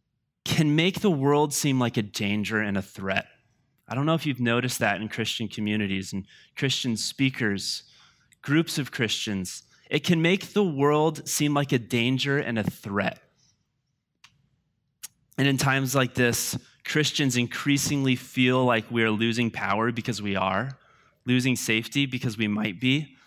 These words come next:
losing acceptance because, yeah, we are as well. And, and there are probably many young families here today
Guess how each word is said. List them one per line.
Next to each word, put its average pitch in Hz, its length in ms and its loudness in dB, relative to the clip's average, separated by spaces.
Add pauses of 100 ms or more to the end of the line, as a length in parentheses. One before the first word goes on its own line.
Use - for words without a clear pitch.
(160)
losing 131 320 2
acceptance 117 640 0
because, 107 500 -6 (260)
yeah, 120 180 2
we 107 180 0
are 107 200 2
as 98 180 -6
well. 101 400 0 (280)
And, 123 260 0
and 131 120 2
there 127 120 4
are 120 40 0
probably 151 480 0
many 131 260 2
young 127 280 2
families 117 460 -2
here 110 240 0
today 95 540 -4